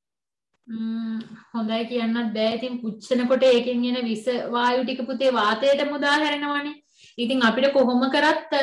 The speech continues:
පරිසරයට අපේ ඇත්තටම අපි අතින් මොන ක්‍රමයකට ගත්තත් අපි අතින් හානියක් වෙනවා. හැබැයි අපි පාවිච්චි කරන පොලිතීන්, ප්ලාස්ටික් වර්ග භාවිතය අඩු කරොත්,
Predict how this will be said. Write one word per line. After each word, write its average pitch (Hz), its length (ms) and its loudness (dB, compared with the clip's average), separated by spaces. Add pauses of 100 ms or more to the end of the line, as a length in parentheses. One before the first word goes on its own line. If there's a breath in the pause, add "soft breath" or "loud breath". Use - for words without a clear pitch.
(100)
පරිසරයට 285 640 2
අපේ 311 320 2
ඇත්තටම 311 540 -2
අපි 311 260 0
අතින් 339 240 0
මොන 277 220 -4
ක්‍රමයකට 302 400 -2
ගත්තත් 349 420 -2
අපි 320 240 -2
අතින් 330 260 -2
හානියක් 302 540 0
වෙනවා. 277 440 0 (460 loud breath)
හැබැයි 269 520 0
අපි 233 220 -4
පාවිච්චි 254 540 0
කරන 285 280 -4 (200)
පොලිතීන්, 247 680 0
ප්ලාස්ටික් 254 580 0
වර්ග 320 260 0
භාවිතය 277 460 2
අඩු 247 260 2
කරොත්, 240 360 2